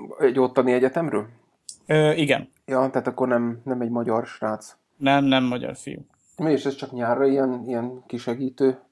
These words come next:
Speaker 2: Igen. Aztán gondolom, hogyha, ha úgy lesz, ö, szükség emberre, akkor legalább most lesz haladékom arra, hogy keressek valakit állandóra. Nem
Speaker 1: Nem.
Speaker 2: olyan egyszerű egyébként olyan embert találni, aki,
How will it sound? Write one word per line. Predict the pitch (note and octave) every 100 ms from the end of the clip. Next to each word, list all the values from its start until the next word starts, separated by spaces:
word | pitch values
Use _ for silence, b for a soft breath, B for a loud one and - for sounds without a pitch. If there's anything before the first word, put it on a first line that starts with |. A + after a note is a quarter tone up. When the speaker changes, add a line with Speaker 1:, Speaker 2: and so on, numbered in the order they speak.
| _ _ _ _
Speaker 2:
Igen. | A#3 D#3 C3+ C3 -
Aztán | G3+ G3+ A3 A3 A#3 A#3 _
gondolom, | A#3 G3 E3+ D3+ D3+
hogyha, | D#3 D#3 D3 C#3 C3+ C3+ - _ _ _ _ _
ha | - D3
úgy | E3+ E3
lesz, | D3 C3+ -
ö, | C#3 C3+
szükség | B2+ - D3 - C#3 C3 - -
emberre, | D3 C#3+ C#3 C#3
akkor | C3+ D3 C#3+
legalább | C#3+ C#3+ C3
most | C#3+ C#3
lesz | D3+ C#3 -
haladékom | C#3+ C3 B2+ B2 - C3
arra, | B2 B2
hogy | A#2+ A#2+
keressek | C#3 B2 A#2 - -
valakit | C3 A#2+ B2+
állandóra. | A#2+ A#2 A#2 C3 B2+ C3
Nem | D3
Speaker 1:
Nem. | D3
Speaker 2:
olyan | C#3+
egyszerű | C3+ C3+ - C#3+
egyébként | C#3+ C#3+ C#3 - C#3 C3 _ B B B B B
olyan | D#3 C#3+ C#3
embert | C#3 C3+ C3+
találni, | C#3+ C3 C3 C3+ C#3
aki, | - C#3+ C3 C3 -